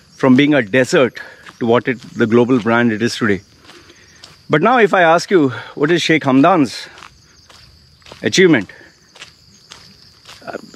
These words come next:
I, for the life of me, can't think of anything. Okay, you can say maybe he is, he, his father is a, you know, control freak and he has not allowed him to do anything.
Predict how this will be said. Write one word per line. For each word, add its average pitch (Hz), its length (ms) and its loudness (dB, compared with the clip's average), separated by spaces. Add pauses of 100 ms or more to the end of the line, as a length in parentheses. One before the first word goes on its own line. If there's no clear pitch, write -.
(1800)
I, 139 120 2
for 165 100 -6
the 180 140 0
life 143 260 2
of 185 160 -2
me, 165 220 4
can't 143 280 -2
think 147 220 -2
of 135 160 0
anything. 95 360 -6 (680)
Okay, 139 260 0
you - 180 -2
can 151 160 0
say 165 200 2
maybe 143 380 2
he 139 120 0
is, 127 320 -2 (800)
he, 123 360 2
his 127 200 0
father 131 400 0
is 120 220 0
a, 110 260 0 (1400)
you 131 140 2
know, 117 140 0
control 151 480 0
freak 143 420 0
and 113 140 -2
he 117 80 0
has 117 80 0
not 135 160 0
allowed 123 320 2
him 131 200 2
to 127 140 -2
do 127 160 4
anything. 117 380 -2